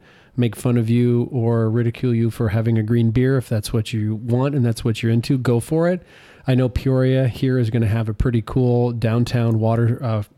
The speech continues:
Water Street experience. That's where kind of our, I would call the main hub of craft beer, at least here in Peoria. Kelleher's in town will shut down the block. Um, Bearded Owl has really done their best to ramp up their,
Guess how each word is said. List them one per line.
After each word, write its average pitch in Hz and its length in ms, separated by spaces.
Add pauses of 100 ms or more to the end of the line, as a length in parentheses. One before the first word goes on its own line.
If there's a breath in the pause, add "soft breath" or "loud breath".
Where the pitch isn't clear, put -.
Water 120 320
Street 120 240
experience. 123 580
That's - 240
where 117 140
kind 120 180
of 110 80
our, 107 220 (600 soft breath)
I 120 80
would 120 140
call 120 160
the 107 80
main 117 280
hub 117 260
of 113 100
craft 110 360
beer, 113 300
at 107 100
least 113 240
here 117 140
in 107 100
Peoria. 110 580 (480 loud breath)
Kelleher's 127 520
in 120 120
town 120 260
will 113 80
shut 113 240
down 117 240
the 113 80
block. 117 460 (260)
Um, 107 560 (180)
Bearded 123 320
Owl 120 300
has 107 400 (500 soft breath)
really 127 460
done 117 360
their 113 140
best 113 320
to 117 100
ramp 113 280
up 113 220
their, 110 440